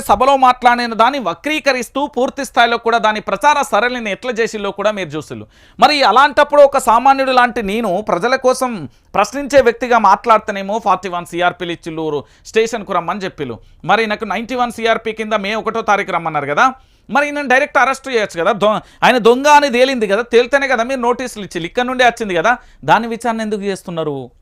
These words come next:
అంటే ఇందులో రాజకీయ కోణం ఉంది అనేది గుర్తుపెట్టుకోర్రి. కేసీఆర్ అనే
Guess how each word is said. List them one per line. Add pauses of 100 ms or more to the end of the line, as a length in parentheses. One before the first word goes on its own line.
అంటే (120)
ఇందులో (140)
రాజకీయ
కోణం
ఉంది
అనేది
గుర్తుపెట్టుకోర్రి. (600)
కేసీఆర్
అనే